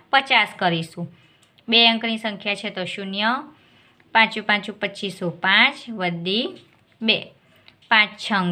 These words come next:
ત્રીસ, ત્રીસ ને બે બત્રીસ. ત્રણ હજાર બસો પચાસ. જો અહીંયા પાછળ શૂન્ય છે, તો એને કોઈ પણ સંખ્યા સાથે ગુણાકાર કરીશું તો નીચે શૂન્ય જ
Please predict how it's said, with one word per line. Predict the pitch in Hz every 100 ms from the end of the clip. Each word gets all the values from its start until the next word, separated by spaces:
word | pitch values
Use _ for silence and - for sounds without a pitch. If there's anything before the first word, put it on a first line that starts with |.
| 175
ત્રીસ, | 202 233 277 302 - _ _ _ - _ _ _ _ _ _ _ 220 -
ત્રીસ | 226 208 -
ને | 185
બે | 170 170 208 381 - -
બત્રીસ. | 175 208 190 180 156 170 - - - - _ _ -
ત્રણ | 262 269 277
હજાર | 247 233
બસો | 226 180 - 202 254
પચાસ. | - 247 214 160 170 170
જો | 208
અહીંયા | 190 214
પાછળ | 220 214 254 254
શૂન્ય | 262 262 269 294
છે, | 302
તો | 262
એને | 254
કોઈ | 254 247
પણ | 233 262
સંખ્યા | 302 277 277 294
સાથે | 294 269
ગુણાકાર | 262 254 240 240 262
કરીશું | 262 285 294 277
તો | 220
નીચે | 233 208 175 233
શૂન્ય | 240 190 180
જ | 220